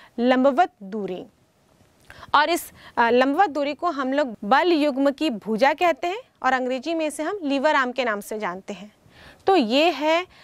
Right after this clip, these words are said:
बल युग्म के आघूर्ण का सूत्र। जैसे कि हम यहाँ पर देख रहे हैं कि बल की दिशा जिस प्रकार होगी,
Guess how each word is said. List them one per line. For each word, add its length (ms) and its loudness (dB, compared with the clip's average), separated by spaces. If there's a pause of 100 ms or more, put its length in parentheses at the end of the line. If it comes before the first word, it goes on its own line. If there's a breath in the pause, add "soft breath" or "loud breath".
(180 loud breath)
बल 240 2
युग्म 380 -2
के 140 0
आघूर्ण 600 -2
का 220 0
सूत्र। 580 -4 (640 loud breath)
जैसे 260 4
कि 120 6
हम 220 4
यहाँ 200 4
पर 180 -2
देख 260 -2
रहे 120 -2
हैं 180 -8 (420 soft breath)
कि 120 4
बल 440 0
की 180 0
दिशा 340 0
जिस 220 -6
प्रकार 420 0
होगी, 360 -10